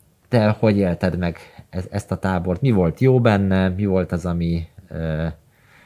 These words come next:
az, ami megfogott? Ö, jönnél-e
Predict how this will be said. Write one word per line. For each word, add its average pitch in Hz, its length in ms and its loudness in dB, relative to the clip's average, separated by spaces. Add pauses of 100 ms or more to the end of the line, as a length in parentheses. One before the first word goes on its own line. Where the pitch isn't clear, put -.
(220)
az, 85 160 -8
ami 85 160 -2
megfogott? 98 800 -2 (640)
Ö, 87 440 0 (340)
jönnél-e 107 460 4